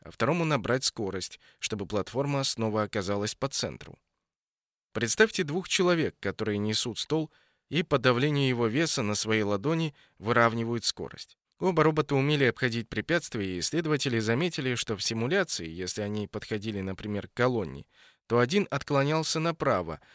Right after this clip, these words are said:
а другой налево, и предмет, который они переносили, падал. Но когда дошло до реальных испытаний, этого ни разу не случилось, потому что два реальных робота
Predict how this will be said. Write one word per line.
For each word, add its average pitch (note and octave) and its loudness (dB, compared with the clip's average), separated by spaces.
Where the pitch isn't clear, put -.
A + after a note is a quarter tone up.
а - -6
другой B2+ 0
налево, A#2 0
и G#3 -2
предмет, C#3+ 0
который A#2+ 2
они A#2 0
переносили, A2 -2
падал. F3 0
Но A2 2
когда A2+ 4
дошло A2 2
до G#2+ 0
реальных C#3 2
испытаний, E2+ -4
этого A2+ -2
ни A#2 2
разу G#2+ 2
не B2 -2
случилось, D#3 -2
потому F#2 -8
что A2 -4
два G#2 0
реальных C#3+ 0
робота A2 -8